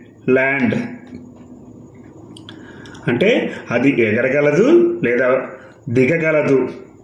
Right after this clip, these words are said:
ఉన్న పలంగా అంటే abruptly. చాలా చాలా ఇంపార్టెంట్. Abruptly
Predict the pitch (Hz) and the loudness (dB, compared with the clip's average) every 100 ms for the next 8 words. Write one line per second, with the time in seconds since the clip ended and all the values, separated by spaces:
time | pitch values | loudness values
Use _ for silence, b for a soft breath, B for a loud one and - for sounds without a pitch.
0 | - - - - - - 127 156 180 175 | -20 -20 -20 -20 -20 -4 2 4 4 4
1 | 160 156 147 131 - - - 120 220 294 | 0 2 2 0 -4 -4 -4 0 0 -2
2 | - - 113 110 127 113 - - 135 123 | -6 -4 0 2 2 0 -2 0 2 4
3 | 113 113 113 - - - 127 131 127 139 | 2 0 -6 -16 -18 -4 0 0 0 -2
4 | 135 110 110 135 135 151 143 139 127 196 | 0 0 0 0 0 0 0 2 2 2
5 | - - - - - - - - - B | -2 -10 -16 -20 -20 -20 -20 -20 -20 B
6 | B B B 117 107 127 135 - 135 | B B B 0 2 2 0 0 2